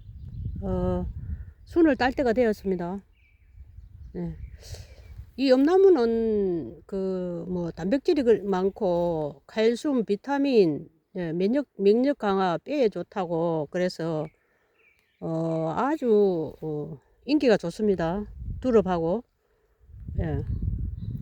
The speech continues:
두릅하고, 응개는 약간 향이 강하고, 두릅은 약간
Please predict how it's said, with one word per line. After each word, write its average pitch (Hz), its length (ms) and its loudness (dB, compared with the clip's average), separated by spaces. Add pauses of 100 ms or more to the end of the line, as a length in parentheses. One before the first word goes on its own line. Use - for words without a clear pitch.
(1500)
두릅하고, 196 880 2
응개는 262 580 4
약간 226 360 2
향이 277 260 2
강하고, 175 460 -2
두릅은 247 480 0
약간 202 480 -2